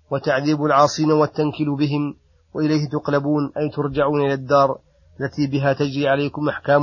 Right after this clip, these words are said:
عذابه ورحمته، واكتسبوا في هذه الدار ما هو من أسباب رحمته من الطاعات، وابتعدوا عن أسباب عذابه وهي المعاصي، وما أنتم بمعجزين في الأرض ولا في السماء، أي يا هؤلاء المكذبين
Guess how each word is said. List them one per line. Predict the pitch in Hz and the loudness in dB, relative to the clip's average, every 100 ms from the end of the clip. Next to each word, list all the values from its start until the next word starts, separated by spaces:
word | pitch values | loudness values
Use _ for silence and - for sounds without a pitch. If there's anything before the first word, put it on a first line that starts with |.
| 143 | 4
عذابه | 135 143 151 151 156 | 4 4 4 4 0
ورحمته، | 151 147 139 131 123 - _ _ _ - | 2 2 0 -6 -10 -20 _ _ _ -18
واكتسبوا | - 151 170 165 | -6 -4 0 -2
في | 156 170 | 0 2
هذه | 165 165 | 4 2
الدار | 156 147 160 147 - _ _ _ - | 0 4 6 4 -4 _ _ _ -2
ما | 143 | 2
هو | 156 160 | 4 2
من | 160 | 0
أسباب | - 160 156 | 0 0 2
رحمته | 156 151 165 160 165 | 2 2 0 0 0
من | 165 | 0
الطاعات، | 156 - 151 143 127 - _ _ _ _ | 0 2 2 4 2 0 _ _ _ _
وابتعدوا | 127 151 151 156 156 | -10 -4 -2 2 4
عن | 160 | 4
أسباب | 151 143 160 160 | 0 2 2 6
عذابه | 156 160 160 156 156 | 4 6 4 2 2
وهي | 156 156 | 2 2
المعاصي، | 151 151 139 - 120 - _ _ - | 4 6 6 2 -10 -18 _ _ -8
وما | 135 175 180 156 | 0 4 6 4
أنتم | 156 147 147 | 2 0 -2
بمعجزين | 147 143 135 139 139 151 135 | -4 -2 -4 -4 -2 0 0
في | |
الأرض | 147 147 135 | -2 -2 -2
ولا | 139 135 | 0 0
في | 127 | -2
السماء، | - 135 139 143 - _ _ - _ _ _ _ | -4 -2 0 0 -2 _ _ -20 _ _ _ _
أي | 147 143 | -4 0
يا | 147 160 | 2 4
هؤلاء | 170 175 175 170 | 4 2 4 4
المكذبين | 165 156 156 143 151 175 143 101 | 4 2 0 0 0 0 -2 -4